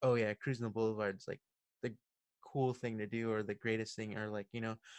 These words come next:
or, like, it really has that message, you know, like what Boys in the Hood ha-, has. And I don't know, Blood In, Blood Out, I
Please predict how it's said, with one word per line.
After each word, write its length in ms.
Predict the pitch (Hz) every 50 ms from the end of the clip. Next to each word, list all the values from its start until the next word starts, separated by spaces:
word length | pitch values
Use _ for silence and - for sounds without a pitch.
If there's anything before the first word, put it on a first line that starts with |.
| - - - -
or, 160 | 127 123 123
like, 200 | - 120 113 - -
it 200 | - 139 131 120 123
really 320 | 139 139 135 131 123 120
has 300 | 117 123 123 120 113 110
that 180 | 117 117 113 113
message, 500 | 113 113 110 - - 117 113 110 113 -
you 80 | 151 139
know, 220 | 127 127 135 127
like 220 | - - 113 110 - _ _ _
what 220 | 120 120 110 104 - - _ -
Boys 220 | 117 113 113 113
in 60 | 113
the 60 | 110
Hood 220 | 110 117 113 113 110
ha-, 160 | 113 110 - - - _ _ _ -
has. 440 | - - 117 110 113 113 110 107
And 200 | 113 107 107 107 - _ - - - - - - - - _ _ _ -
I 40 |
don't 80 | 151 147
know, 100 | 143 127
Blood 240 | 110 135 135 139 139
In, 320 | 139 131 127 120 113 110
Blood 180 | 104 127 117 113
Out, 160 | 113 113 110
I 140 | 113 117 113